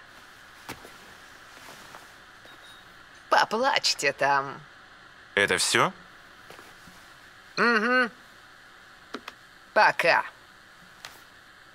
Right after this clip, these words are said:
Speaker 1: Но любой факап, и полетят головы. <gasps> О,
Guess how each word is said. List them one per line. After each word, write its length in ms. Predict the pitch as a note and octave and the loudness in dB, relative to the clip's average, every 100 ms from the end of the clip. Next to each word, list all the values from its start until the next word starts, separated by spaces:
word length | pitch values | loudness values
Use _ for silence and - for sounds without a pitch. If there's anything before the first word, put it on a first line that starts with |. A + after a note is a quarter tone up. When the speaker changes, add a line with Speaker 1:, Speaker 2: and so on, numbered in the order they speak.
| - - - | -20 -20 -6
Speaker 1:
Но 220 | G3+ A3 | 0 2
любой 280 | A3 A3+ G#3 | 2 2 2
факап, 380 | A3 C4+ C4 - - - - - - - - - - - - | 2 2 2 0 -20 -20 -20 -20 -20 -20 -20 -20 -20 -20 -4
и 260 | F#3+ F#3 F3+ | -2 0 0
полетят 840 | F3+ E3+ E3 D#3+ E3+ F3 E3+ D#3+ D3+ | 0 0 -2 -2 2 4 4 2 -4
головы. 1400 | D#3 D#3 D#3+ D3+ C#3+ D3+ E3 C#3 C#3 C#3 C3+ B2 B2+ D3 | 0 4 6 4 2 0 -2 -6 -6 -8 -8 -12 -16 -6
<gasps> 20 | |
О, 600 | C#4 A4 F#4 D4+ A#3 - | 0 2 2 2 0 -4